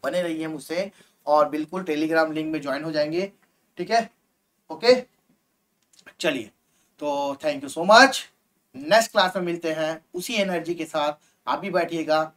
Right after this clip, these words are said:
मैं भी बैठूंगा। कल इस साल का last date कल है थर्टी फर्स्ट December। हमारा जो है इस chapter का ये वाला part जो है, ये वाला part,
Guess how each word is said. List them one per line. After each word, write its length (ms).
मैं 160
भी 80
बैठूंगा। 440
कल 120
इस 160
साल 280
का 220
last 460
date 260
कल 200
है 100
थर्टी 240
फर्स्ट 420
December। 420
हमारा 340
जो 160
है 320
इस 140
chapter 360
का 100
ये 220
वाला 200
part 260
जो 140
है, 180
ये 80
वाला 200
part, 280